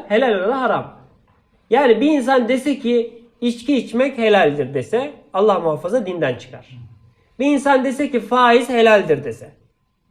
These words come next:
Allah muhafaza dinden çıkar. Anladık? Helale haram, harama da helal demek insanı dinden çıkartır. Üçüncü ve son olarak da istihza diyor.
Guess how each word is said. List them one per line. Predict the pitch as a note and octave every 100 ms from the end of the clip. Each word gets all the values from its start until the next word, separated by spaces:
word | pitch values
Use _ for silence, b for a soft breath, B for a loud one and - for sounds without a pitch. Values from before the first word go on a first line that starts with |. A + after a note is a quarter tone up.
| _ -
Allah | D#3 D#3+
muhafaza | D3+ C3 C#3 C#3+ D#3+
dinden | C#3 B2
çıkar. | A2 - - _ _ _ _ _ _ _ _ _ _ _ -
Anladık? | E3+ A3 C#4+ - - _
Helale | B3 A#3+ G3 E3+
haram, | F3+ A#3+ B3 B3+ - -
harama | - A#3+ G3+ F#3 F3+
da | A#3 B3 - -
helal | F3+ G#3+ A3
demek | G3 G3 A#3 A#3 - -
insanı | G#3 G#3+ G#3 G3 A3 A#3 -
dinden | E3+ E3 D3
çıkartır. | B2+ - G#2+ - - _ _ b b b b b _ _ -
Üçüncü | C4 C#4+ C#4 B3
ve | G3
son | E3 C4 C4+
olarak | G#3 F#3 F3 E3+ B3
da | B3+ B3+ - b b b b b
istihza | G#3+ G#3 G3+ - A#3+ G3+ D#3+ G#3 G#3+ F#3+ D#3
diyor. | D3 C#3+ A#2